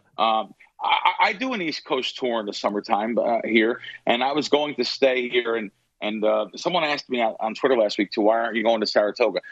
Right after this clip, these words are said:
I just, I came in early. I came in from, for some, um, um, uh, some, some other proposition bets and stuff this summer, so I came in in June instead of July, so it's just not fair to, uh, the missus if I'm away for months at a time here.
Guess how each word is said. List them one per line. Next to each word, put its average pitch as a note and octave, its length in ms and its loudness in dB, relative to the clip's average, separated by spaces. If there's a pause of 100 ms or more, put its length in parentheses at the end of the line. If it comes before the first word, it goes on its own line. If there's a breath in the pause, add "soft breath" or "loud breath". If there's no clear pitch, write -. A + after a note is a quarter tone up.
(120)
I F3 100 4
just, F3 260 -2 (140 loud breath)
I D3 80 4
came G#3 320 0
in F3+ 80 2
early. E3 340 0
I A#2+ 60 -2
came C#3+ 260 -4
in C#3+ 80 -6
from, B2 220 -6 (200)
for C3 80 -6
some, A#2 320 -2 (400)
um, A2 440 0 (220)
um, G#2+ 400 0
uh, G2+ 120 -4
some, A#2 260 -2
some B2 160 0
other B2+ 180 4
proposition A#2+ 800 -2
bets G#2+ 220 0
and G2 120 -6
stuff - 280 -2
this G#2+ 160 -4
summer, G#2+ 360 -2 (220 loud breath)
so B2 120 -2
I B2 40 2
came D#3 240 -2
in C#3+ 80 0
in B2 120 -2
June B2+ 240 -2
instead A#2+ 200 0
of A2+ 60 -4
July, A2 380 2
so G#2 280 0 (240 soft breath)
it's A#2 100 -8
just C#3+ 200 -2
not A#2+ 180 0
fair A2+ 380 0 (380)
to, G#2 280 0
uh, G2 420 -2
the G2+ 100 -6
missus G#2 360 -2
if F2+ 100 -2
I'm G2 220 0
away G2+ 420 2
for F2+ 320 0
months G2+ 320 0
at G2+ 80 2
a F#2+ 60 0
time F#2+ 340 -2
here. F2+ 220 -4